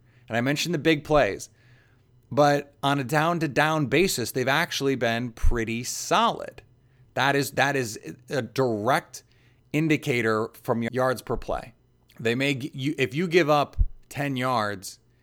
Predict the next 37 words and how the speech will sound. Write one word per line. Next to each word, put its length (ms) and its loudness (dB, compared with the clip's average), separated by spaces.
and 160 0
then 260 0
on 240 0
one 220 2
play, 360 0
and 100 -2
then 120 0
on 100 0
the 120 -4
other 220 -2
two 260 -4
plays 380 -4
you 100 -6
give 140 -6
up 220 -2
zero 340 0
yards, 560 -4
now 200 0
you're 180 -2
talking 400 -6
about 300 -4
three 180 -8
point 300 -10
three 220 -4
yards 340 -2
per 160 -8
play, 480 0
and 100 -4
you 60 0
go, 160 4
"Oh, 180 6
that 220 2
looks 200 -2
really 220 -2
good." 340 2
Well, 160 2
they, 200 -4